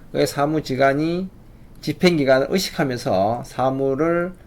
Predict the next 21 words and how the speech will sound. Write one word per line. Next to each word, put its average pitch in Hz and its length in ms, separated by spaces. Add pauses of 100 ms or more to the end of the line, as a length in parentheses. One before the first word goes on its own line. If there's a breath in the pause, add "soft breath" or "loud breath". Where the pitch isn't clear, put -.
(140)
보기 143 300
때문에 117 320
중립성과 165 680
일체감이 156 800
조금 117 200
부족하다. 127 520
이런 147 180
것들이 123 280
이제 104 140
문제가 110 360
되고 120 200
있다. 120 300 (1120 loud breath)
자, 127 280
그다음에 139 280
도쿄도 214 460
의회에서는 143 1120
우리가 110 300
보시면 113 460
도의회 185 600
의원 160 360
정수 131 800